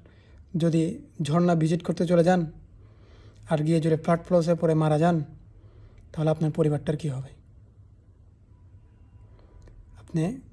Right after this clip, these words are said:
ঘরে বসে থাকুন, পরিবারের দেখাশোনা করুন, ঘরে বসে বর্ষাকে উপভোগ করুন। অ্যাডভেঞ্চারের নামে জীবনকে ঝুঁকিতে ফেলা কোনো মানে হতে পারে না।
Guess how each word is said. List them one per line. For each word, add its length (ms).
ঘরে 200
বসে 220
থাকুন, 320
পরিবারের 380
দেখাশোনা 440
করুন, 340
ঘরে 220
বসে 380
বর্ষাকে 400
উপভোগ 400
করুন। 220
অ্যাডভেঞ্চারের 560
নামে 220
জীবনকে 380
ঝুঁকিতে 300
ফেলা 200
কোনো 160
মানে 240
হতে 160
পারে 220
না। 100